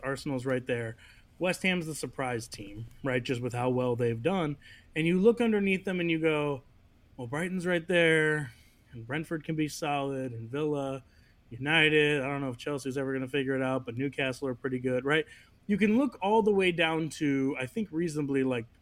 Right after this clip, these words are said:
fourteenth place and go, "There was a better team sitting right there," right?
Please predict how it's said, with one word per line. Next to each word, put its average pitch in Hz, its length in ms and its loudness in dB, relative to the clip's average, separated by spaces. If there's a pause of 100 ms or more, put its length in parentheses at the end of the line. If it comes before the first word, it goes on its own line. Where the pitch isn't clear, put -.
(560)
fourteenth 170 580 -2
place 120 420 -4
and 139 180 -4
go, 123 360 0 (500)
"There 170 100 0
was 240 120 2
a 294 40 2
better 254 260 2
team 226 280 2
sitting 151 300 -6
right 123 240 -6
there," - 100 -16 (880)
right? 156 340 8